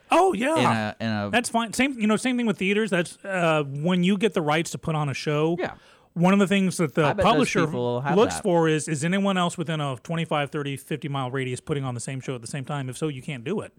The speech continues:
Speaker 2: Uh, we, uh, we have to have Terry Weaver sign a thing when he gets here so he can't be on any
Speaker 1: Right.
Speaker 2: other radio show. Oh, I, actually, you gotta sign something, by the way, that says you can't be a host of any other show. I didn't tell you that. Oh, man.
Speaker 1: That, that
Speaker 2: This is
Speaker 1: gets me out of it.
Speaker 2: embarrassing.
Speaker 1: That gets me out of
Speaker 2: This
Speaker 1: it.
Speaker 2: is embarrassing.
Speaker 1: Dennis actually raised a very good question,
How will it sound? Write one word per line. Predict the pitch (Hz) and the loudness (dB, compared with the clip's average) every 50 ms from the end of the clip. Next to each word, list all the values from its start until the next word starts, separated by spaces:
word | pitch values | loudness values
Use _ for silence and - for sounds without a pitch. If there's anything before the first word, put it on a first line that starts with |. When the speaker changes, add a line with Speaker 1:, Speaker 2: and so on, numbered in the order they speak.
| _ _ - - _ _ _ - | _ _ -20 -20 _ _ _ -2
Speaker 2:
Uh, | 120 120 120 | 0 2 2
we, | 123 127 135 139 131 | 2 4 4 4 4
uh, | 127 127 117 | 4 2 0
we | 110 117 131 | 0 -2 -2
have | 135 127 - | -2 -4 -4
to | 127 | -6
have | 113 98 | -6 -6
Terry | - - 107 101 | -4 -4 -4 -2
Weaver | 95 104 101 98 95 | -2 -4 -4 -6 -8
sign | - - 104 95 92 | -8 -10 -10 -10 -10
a | 90 | -10
thing | - - 92 92 | -8 -8 -8 -6
when | 92 | -6
he | 90 87 | -8 -8
gets | 90 90 - | -10 -12 -14
here | - 92 92 | -14 -16 -14
so | 92 90 | -12 -12
he | 90 92 | -12 -12
can't | 90 - - - | -12 -12 -12 -12
be | - 175 185 | -12 -12 -10
on | - | -6
any | - 151 | -2 -2
Speaker 1:
Right. | 139 160 196 | 0 0 0
Speaker 2:
other | 226 139 | -2 -4
radio | 92 | -8
show. | 95 - - - | -12 -10 -8 -4
Oh, | 104 | 0
I, | 101 110 127 | 0 0 2
actually, | - 127 135 - - 143 | 0 -2 -4 -4 -6 -6
you | 120 120 131 | -6 -4 0
gotta | 135 151 131 | 2 2 2
sign | 113 - 123 110 104 101 | 2 0 -2 -2 -2 -2
something, | - - 98 - - 98 95 92 95 - _ - | -4 -6 -8 -6 -6 -6 -6 -6 -8 -10 _ -4
by | 107 101 | -4 -2
the | 95 95 | -2 -2
way, | 95 95 92 92 90 90 _ _ _ _ _ _ _ _ | -4 -4 -4 -6 -6 -8 _ _ _ _ _ _ _ _
that | - 101 | -8 -8
says | - - 101 98 | -6 -8 -8 -8
you | 101 | -6
can't | - - 110 87 80 | -6 -6 -6 -4 -4
be | 95 | -6
a | 92 | -4
host | 87 127 127 131 - - | -2 -2 -4 -4 -6 -8
of | 95 | -10
any | 90 82 | -10 -10
other | 71 71 | -12 -14
show. | 76 - - 67 65 65 65 - | -14 -14 -14 -14 -14 -16 -12 -10
I | - | -8
didn't | 120 135 - - | -8 -8 -8 -8
tell | - 135 135 | -6 -6 -6
you | 113 | -6
that. | 87 - 78 69 - _ _ _ _ _ _ _ _ _ _ _ _ _ _ _ _ _ _ | -8 -10 -14 -16 -18 _ _ _ _ _ _ _ _ _ _ _ _ _ _ _ _ _ _
Oh, | - 104 92 87 | -12 -12 -10 -8
man. | 90 95 101 98 87 | -8 -6 -6 -6 -4
Speaker 1:
That, | - 196 | 0 2
that | 175 175 175 165 | 2 2 4 4
Speaker 2:
This | 160 175 | 2 2
is | 180 170 | 2 4
Speaker 1:
gets | 220 214 226 202 | 2 2 4 4
me | 196 196 | 4 6
out | 196 214 233 220 | 6 6 4 4
of | 175 | 0
it. | 170 | 0
Speaker 2:
embarrassing. | - | 0
Speaker 1:
That | 175 175 160 | 0 0 0
gets | 190 - 196 | 0 0 0
me | 202 175 | 2 2
out | 175 185 190 | 2 2 2
of | 165 | 2
Speaker 2:
This | 165 151 - | 0 0 -2
Speaker 1:
it. | 113 104 | -6 -10
Speaker 2:
is | 107 | -10
embarrassing. | 101 92 104 110 107 160 135 - 262 | -6 -2 -2 0 0 2 4 4 4
Speaker 1:
Dennis | 359 427 427 - - - | 4 2 2 0 2 2
actually | 196 196 214 214 - 262 214 | 2 2 2 2 0 0 2
raised | 185 196 196 190 - 185 | 4 4 4 2 2 0
a | |
very | 143 139 156 175 190 202 | -2 0 0 0 0 0
good | 175 233 220 - | -2 -2 -4 -4
question, | - - 269 302 302 - - - 175 117 104 107 | -6 -6 -6 -6 -8 -6 -6 -6 -6 -6 -6 -10